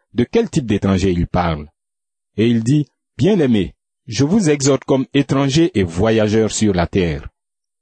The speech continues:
Les enfants de Dieu ne sont pas dans ce monde pour s'installer à demeure, mais en pèlerinage, c'est-à-dire pour un séjour plus ou moins bref.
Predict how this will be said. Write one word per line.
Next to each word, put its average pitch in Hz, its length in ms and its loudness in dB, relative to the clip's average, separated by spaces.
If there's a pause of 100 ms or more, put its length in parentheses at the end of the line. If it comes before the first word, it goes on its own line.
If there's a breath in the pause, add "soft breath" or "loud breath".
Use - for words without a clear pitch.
(500)
Les 98 200 -2
enfants 151 240 0
de 135 120 2
Dieu 151 180 0
ne 165 100 2
sont 101 160 -2
pas 170 200 0
dans 120 120 0
ce 123 140 0
monde 160 260 0
pour 110 160 0
s'installer 120 520 0
à 98 80 0
demeure, 98 440 0 (160)
mais 127 300 0
en 95 100 -4
pèlerinage, 98 840 -2 (160)
c'est-à-dire 127 460 0
pour 127 180 0
un 139 60 0
séjour 135 400 2
plus 117 220 0
ou 107 60 2
moins 110 160 2
bref. 92 400 -4